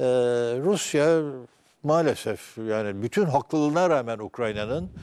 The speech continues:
e, buradan vazgeçmeyeceğini, bırakmayacağını net bir biçimde ortaya koydu. Bir de bu arada tabiatıyla çok büyük bir yığınak yapıyor şimdi hududa. Ama daha da önemlisi biliyorsunuz, e, e, Moskova'da bir karar alındı ve Rus ordusu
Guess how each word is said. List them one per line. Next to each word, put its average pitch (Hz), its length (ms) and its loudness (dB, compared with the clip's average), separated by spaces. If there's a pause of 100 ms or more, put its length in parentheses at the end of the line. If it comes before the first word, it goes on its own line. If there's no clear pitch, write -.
(420)
e, 143 240 0
buradan 131 440 2
vazgeçmeyeceğini, 123 920 0
bırakmayacağını 110 760 -2
net 165 220 0
bir 101 140 -2
biçimde 120 340 -6
ortaya 98 340 -2
koydu. 87 400 -4 (500)
Bir 160 80 -4
de 175 140 4
bu 180 140 4
arada 147 300 2
tabiatıyla 120 600 -4
çok - 300 -2
büyük 113 240 -2
bir 117 140 0
yığınak 113 500 2
yapıyor 98 380 -4
şimdi 92 300 -8
hududa. 92 560 0 (460)
Ama 120 200 -2
daha 156 260 2
da 214 140 2
önemlisi 123 720 0 (400)
biliyorsunuz, 139 840 0
e, 107 380 2 (460)
e, 107 280 2 (260)
Moskova'da 143 540 2
bir 131 140 2
karar 147 340 4
alındı 113 560 0
ve 151 100 4
Rus 151 300 -2
ordusu 127 640 0